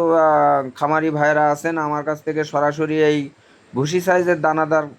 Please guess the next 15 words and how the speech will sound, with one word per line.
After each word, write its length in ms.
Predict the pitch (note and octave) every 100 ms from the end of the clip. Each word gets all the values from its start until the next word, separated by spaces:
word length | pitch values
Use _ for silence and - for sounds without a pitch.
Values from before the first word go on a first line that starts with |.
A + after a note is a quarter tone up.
| _
খাবার 260 | D3+ D3+ D#3
বানানো 400 | D3+ D#3 D#3 D#3
এই 60 |
মেশিনগুলো 520 | D3+ D3+ D3+ D3+ D3+ D3+
দেখতে 340 | E3 E3+ G#3
পাচ্ছেন। 440 | G3 F#3+ G3+ G#3
আমরা 300 | G3 F3+ F3+
এলোমেলো 420 | F3 E3+ E3 E3 D#3+
খড়, 280 | - D#3
আটি 280 | D#3+ D3+ D3+
খড়, 220 | D3 D#3
বিভিন্ন 360 | D#3 D3 D3 D3+
ধরনের 400 | C#3+ D3 D3+ D3 D3
খড় 240 | C#3 D3
কেটে 420 | C#3+ C#3+ C#3+ D3